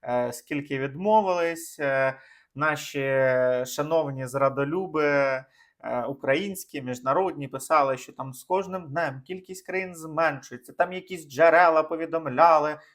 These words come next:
що буде сімдесят, п'ятдесят країн. Мене це змушували коментувати постійно.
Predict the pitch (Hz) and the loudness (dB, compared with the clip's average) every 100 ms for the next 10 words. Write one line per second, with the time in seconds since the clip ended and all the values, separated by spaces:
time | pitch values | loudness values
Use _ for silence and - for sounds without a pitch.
0 | - - 170 175 175 - 196 190 202 202 | -18 -12 -6 -4 -6 -8 -10 -4 -4 -4
1 | - 196 175 - - 170 190 202 - 185 | 0 4 4 2 -6 -6 -4 -6 2 6
2 | 175 165 - 156 147 135 165 180 175 - | 6 4 -4 -6 -4 -2 0 0 -2 -6
3 | 156 127 156 180 - 156 156 151 147 147 | -10 -8 -8 -8 -8 -4 -2 -2 -6 -8
4 | 147 123 131 127 143 - - 135 139 127 | -4 2 2 2 -4 -14 -12 -10 -6 -6